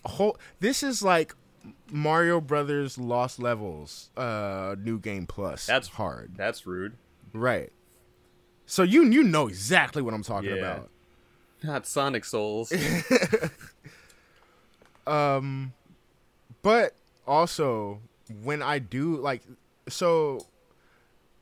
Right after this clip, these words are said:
Speaker 1: the Sonic community was complaining about, uh, the fourth island in the game because the towers were unusually hard, even on easy mode.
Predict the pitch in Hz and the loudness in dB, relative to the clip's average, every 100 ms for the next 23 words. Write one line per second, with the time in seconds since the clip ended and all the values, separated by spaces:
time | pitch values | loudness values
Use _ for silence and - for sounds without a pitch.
0 | _ _ 151 165 - 233 247 - 190 170 | _ _ -12 -4 2 2 2 0 0 2
1 | 165 160 147 139 - 123 127 127 110 110 | 2 2 2 -4 -4 -4 -4 -4 -4 -4
2 | 110 - 110 104 101 98 101 117 - - | -4 -6 -4 -2 -2 -4 -6 -8 -10 -4
3 | 175 170 - 117 101 101 104 104 110 101 | -2 -2 0 -2 -2 -4 -6 -6 -6 -6
4 | 95 98 98 92 - 107 - 110 - 127 | -4 -6 -6 -8 -8 -8 -8 -8 -4 -2
5 | 123 110 104 110 107 95 98 101 107 123 | -2 -4 -6 -8 -8 -6 -6 -6 -4 -4
6 | 123 131 123 87 104 101 90 85 90 113 | -4 -4 -4 -4 -2 -2 -4 -8 -10 -10
7 | 117 110 107 104 98 95 98 85 82 71 | -8 -6 -6 -6 -6 -6 -8 -8 -12 -12
8 | - | -16